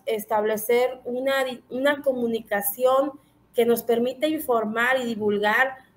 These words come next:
qué ha sido lo más efectivo, qué ha sido lo más complejo,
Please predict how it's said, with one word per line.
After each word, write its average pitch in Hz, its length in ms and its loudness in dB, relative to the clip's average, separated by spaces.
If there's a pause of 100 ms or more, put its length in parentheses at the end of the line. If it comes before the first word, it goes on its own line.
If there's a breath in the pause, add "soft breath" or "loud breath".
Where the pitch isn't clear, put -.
(140)
qué 302 100 4
ha 311 100 6
sido 311 300 2
lo 269 160 2
más 240 240 -2
efectivo, 254 720 -2
qué 254 80 2
ha 247 60 4
sido 254 320 0
lo 226 120 0
más 233 440 -4 (400)
complejo, 247 840 4